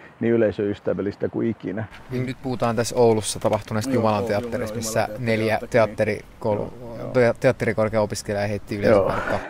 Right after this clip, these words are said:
Speaker 1: joo, jotka ei ollut Turkan oppilaita. Mä oon
Speaker 2: Mut kuitenkin Turkka ja sut vedettiin mukaan, ja Turkka
Speaker 1: Mm.
Speaker 2: sen takia, että Turkka puolusti ikään kuin mediassa
Speaker 1: Joo,
Speaker 2: heitä.
Speaker 1: ja se sanoi vaan silloin yhtenä aamuna lehdistön tullessa teatterikoulun kahvilaan, että se oli oikein. Mut pe-, katui sitä lausetta ja sit sanoi vielä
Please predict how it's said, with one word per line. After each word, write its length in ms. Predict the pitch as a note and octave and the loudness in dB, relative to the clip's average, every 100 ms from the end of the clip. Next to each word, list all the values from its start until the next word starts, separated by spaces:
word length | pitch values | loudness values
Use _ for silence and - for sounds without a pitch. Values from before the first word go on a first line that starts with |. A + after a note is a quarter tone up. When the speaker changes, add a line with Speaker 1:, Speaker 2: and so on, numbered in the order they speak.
| - | -2
Speaker 1:
joo, 160 | G2 | 0
jotka 300 | G#2 A2+ - | 2 4 6
ei 80 | A#2+ | 6
ollut 160 | A2+ G2 | 6 4
Turkan 340 | F#2 F2 F#2 | 0 0 -6
oppilaita. 560 | F#2 - F#2+ F#2 F#2+ A#2 - - - | -8 -8 -6 -6 -8 -12 -14 -14 -8
Mä 80 | |
oon 120 | F#2+ G2+ G#2+ G2+ | -6 -6 -8 -4
Speaker 2:
Mut 140 | A#2+ | 2
kuitenkin 300 | A2+ C3+ C3 - - | 4 6 4 0 2
Turkka 460 | C#3+ B2 - A#2+ - | 2 2 4 4 4
ja 120 | A2 | -4
sut 300 | - A#2 - A#2+ | 0 0 -2 0
vedettiin 440 | A2+ G#2+ - A2+ | 2 2 -2 -2
mukaan, 380 | C3+ - C3 A#2 | -2 2 4 4
ja 60 | |
Turkka 400 | A2 B2+ A#2+ - | 4 2 0 2
Speaker 1:
Mm. 60 | A#2 | 2
Speaker 2:
sen 200 | A#2 A#2+ | 4 2
takia, 220 | A2 A2+ | 2 0
että 180 | G#2+ - - | -2 -4 -4
Turkka 400 | A2 G2+ A2 - - - - - - - | -4 0 -2 -2 -10 -18 -20 -20 -12 4
puolusti 360 | A#2+ C3 D3 | 6 6 4
ikään 180 | C#3 C#3 | 2 2
kuin 80 | C3+ | 2
mediassa 400 | C3+ C3+ - G#2+ | 2 2 2 4
Speaker 1:
Joo, 60 | |
Speaker 2:
heitä. 160 | A2 G#2 A2 | 6 6 4
Speaker 1:
ja 60 | |
se 180 | G2 A2 | 0 0
sanoi 280 | A#2 A#2 G#2+ | 4 6 6
vaan 140 | - | 4
silloin 240 | A2+ G#2+ A2 | 4 4 4
yhtenä 320 | - A2 G#2+ | 4 4 6
aamuna 440 | G#2+ G#2 G#2 G#2+ - - - - | 4 4 4 2 -2 -10 -16 2
lehdistön 360 | G#2 F#2+ - F#2+ | 4 4 2 2
tullessa 300 | G2 F#2+ - | 2 2 2
teatterikoulun 600 | G2 - F#2 F2 F#2 F2+ | 0 2 -2 0 -2 0
kahvilaan, 440 | F#2 F2+ F#2+ F#2+ | -2 0 -2 -2
että 120 | F#2+ | -2
se 60 | G2+ | -2
oli 140 | F#2 | -2
oikein. 580 | F#2+ F#2 F2 - - A#2 - - | -2 -4 -6 -6 -6 -6 -12 -8
Mut 180 | - - - | -4 -4 -2
pe-, 120 | - A2 | 2 2
katui 600 | - - A#2+ C3 C#3 G#2+ | 0 4 4 6 6 6
sitä 320 | G2 F#2+ G2+ | 2 2 4
lausetta 440 | A2 G#2 F#2 - | 6 4 0 0
ja 120 | G2 | 2
sit 180 | F#2 F#2+ | 2 -2
sanoi 360 | - G2+ G2 F#2+ | 0 0 2 0
vielä 300 | G2 G2 | 0 0